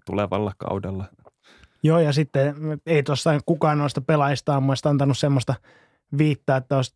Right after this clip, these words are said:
Speaker 2: mätämunista kyse, että kyllä mä uskon, että heilläkin on hyvä tahto sitten, sitten tota löytää se yhteinen vire, ja Gordon Haywardkin jopa taas tuossa sanoi, että hän on jopa avoin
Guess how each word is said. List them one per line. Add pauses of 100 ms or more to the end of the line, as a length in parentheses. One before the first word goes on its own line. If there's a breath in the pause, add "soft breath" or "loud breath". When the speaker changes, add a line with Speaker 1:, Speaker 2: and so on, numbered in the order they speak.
(100)
Speaker 2:
mätämunista
kyse,
että (380)
kyllä
mä
uskon,
että
heilläkin
on
hyvä
tahto
sitten, (560 soft breath)
sitten
tota
löytää
se (240)
yhteinen
vire,
ja
Gordon
Haywardkin
jopa
taas
tuossa
sanoi,
että
hän
on
jopa
avoin